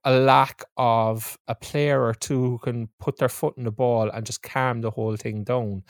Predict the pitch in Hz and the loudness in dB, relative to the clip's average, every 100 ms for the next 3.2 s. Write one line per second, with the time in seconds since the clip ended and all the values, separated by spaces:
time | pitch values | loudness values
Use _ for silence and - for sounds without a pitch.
0 | - - - 127 190 - 147 120 - 131 | -20 -6 -2 2 0 0 2 0 0 0
1 | 135 139 160 - 139 - 131 - 123 120 | 0 0 -2 -2 -4 -4 -4 -4 -4 -4
2 | 110 107 - 127 131 156 - - 120 110 | -6 -6 -2 0 0 -4 -8 -8 -2 -2
3 | 107 | -2